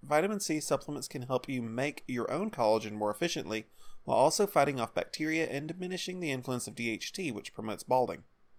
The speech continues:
Iron is an oft-overlooked ingredient for good hair. It transports the oxygen that supports the follicles which grow hair.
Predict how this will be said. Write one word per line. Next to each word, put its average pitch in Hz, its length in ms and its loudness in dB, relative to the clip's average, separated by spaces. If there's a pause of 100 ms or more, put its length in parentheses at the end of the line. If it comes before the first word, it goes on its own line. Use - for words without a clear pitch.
(800)
Iron 220 340 2
is 156 160 -4
an 123 80 2
oft-overlooked 170 680 2
ingredient 113 500 -6
for 117 80 -8
good 110 200 -2
hair. 113 320 -2 (520)
It 120 80 0
transports 151 580 2
the 139 120 2
oxygen 135 460 2
that - 120 -4
supports 131 400 0
the - 80 -8
follicles 151 560 4
which - 180 -10
grow 156 260 -2
hair. - 300 -8